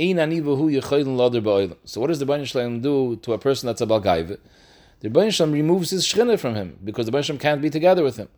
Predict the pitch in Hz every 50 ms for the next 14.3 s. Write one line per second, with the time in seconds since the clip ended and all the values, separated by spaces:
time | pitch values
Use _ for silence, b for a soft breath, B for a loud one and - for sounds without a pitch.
0 | _ b b b b b b b b b b b b b - 101 110 127 156 175
1 | 165 131 127 117 117 - - 156 175 165 - 156 139 135 131 143 160 160 143 131
2 | 113 - 143 156 160 143 131 131 131 _ - 92 120 120 110 123 170 180 165 160
3 | 151 143 139 127 127 127 120 117 131 151 170 156 143 139 123 - - - 156 151
4 | 147 139 135 123 - 160 160 147 113 - - 113 113 - - - 175 175 165 147
5 | 139 131 131 143 156 151 151 139 147 147 135 127 123 123 117 - - - 175 180
6 | - - 127 120 117 - - 165 175 165 147 139 139 143 156 147 143 143 151 151
7 | 127 127 - 135 139 139 131 - 135 131 127 127 147 151 135 120 - - b b
8 | b b b b b b b b - 101 123 151 165 147 147 131 143 151 147 127
9 | - 139 127 127 127 123 120 139 147 131 113 120 113 117 113 120 127 139 135 120
10 | 113 - 131 131 120 - - 113 110 101 - 107 101 98 90 - 101 87 - -
11 | 147 208 196 160 135 127 120 123 120 127 127 165 226 208 - - - b b b
12 | b b b b b b 110 104 123 170 175 156 139 - 147 151 151 135 139 165
13 | 196 202 175 - 139 120 123 123 139 156 151 147 143 143 131 143 143 143 143 139
14 | - - 170 190 180 151